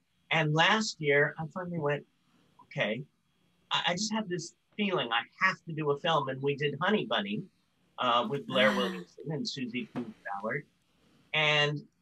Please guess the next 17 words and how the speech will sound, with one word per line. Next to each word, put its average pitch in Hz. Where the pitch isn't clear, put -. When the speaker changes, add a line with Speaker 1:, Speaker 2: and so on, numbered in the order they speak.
Speaker 1:
I 185
have 240
to 214
say, 127
the 135
experience 233
of 143
doing 175
it, 80
and 117
I'm 113
getting 143
a 123
little 131
verklempt 127
here, 90
<laughs> 139